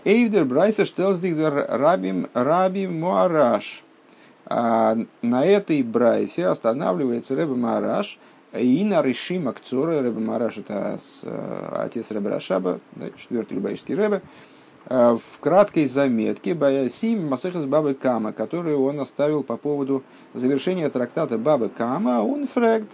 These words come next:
и задает вопрос там. Эйфен дин мисатас авоним эйн бэхэм мишум гезель. По поводу закона, по поводу вот этого законодательного решения, которое в Брайсе приводится, э, камнетесы,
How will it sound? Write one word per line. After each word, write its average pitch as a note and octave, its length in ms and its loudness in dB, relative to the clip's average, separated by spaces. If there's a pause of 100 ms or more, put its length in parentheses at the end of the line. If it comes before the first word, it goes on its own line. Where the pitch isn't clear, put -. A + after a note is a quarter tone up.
и A3 180 -4
задает G#3 360 -2
вопрос F#3 420 2
там. - 200 -10 (480)
Эйфен F#3+ 360 2
дин F#3 200 0
мисатас E3+ 440 -2
авоним D#3 480 0
эйн D#3+ 160 -4
бэхэм D3 300 -2
мишум C#3+ 420 -4
гезель. A2 360 2
По A2+ 140 -4
поводу E3+ 360 -2
закона, F3+ 560 -2 (380)
по A#2+ 100 0
поводу E3 220 4
вот A#2 100 2
этого E3 180 2
законодательного C#3+ 460 0
решения, C3+ 340 0
которое G#2 260 -4
в G#2+ 60 -4
Брайсе A2+ 280 0
приводится, G3 600 -4 (1300)
э, D#2 460 -8
камнетесы, F3 800 4